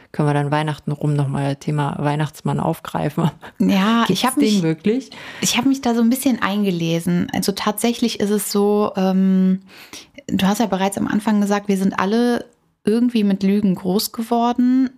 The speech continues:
Speaker 2: ohne jemandem eine böse Absicht dahinter zu unterstellen, sage ich mal. Aber grundsätzlich wissen wir alle, mit der Wahrheit ist auch nicht immer so einfach. In der Gesellschaft, wenn du immer nur die Wahrheit sagst,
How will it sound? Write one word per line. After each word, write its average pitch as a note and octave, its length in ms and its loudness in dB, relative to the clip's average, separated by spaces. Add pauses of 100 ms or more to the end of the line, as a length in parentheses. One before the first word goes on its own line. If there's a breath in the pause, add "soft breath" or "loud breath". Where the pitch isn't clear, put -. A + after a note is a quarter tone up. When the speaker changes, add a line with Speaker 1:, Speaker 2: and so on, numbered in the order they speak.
Speaker 2:
ohne G#3+ 220 2
jemandem F#3+ 460 2
eine F3 420 2 (100)
böse F#3+ 300 2
Absicht - 420 -4
dahinter A3 800 0 (280)
zu - 180 -2
unterstellen, G3 800 0
sage A3+ 240 -2
ich A3+ 120 -4
mal. A3+ 320 2 (520 loud breath)
Aber G3+ 640 2 (320 loud breath)
grundsätzlich A3+ 840 0
wissen G#3 280 0
wir F#3+ 140 0
alle, G#3+ 460 2 (560)
mit G#3+ 280 2
der F#3+ 160 0
Wahrheit A#3 440 0
ist F#3 180 -4
auch A#3 200 0
nicht C#4+ 220 0
immer B3+ 280 2
so B3 160 -2
einfach. C#4 580 2 (800)
In G#3 100 2
der G#3 100 2
Gesellschaft, G#3+ 520 0
wenn G3 140 2
du G3+ 80 0
immer A3+ 260 2
nur A3 160 2
die G3 160 0
Wahrheit G#3 340 -2
sagst, G3+ 440 -2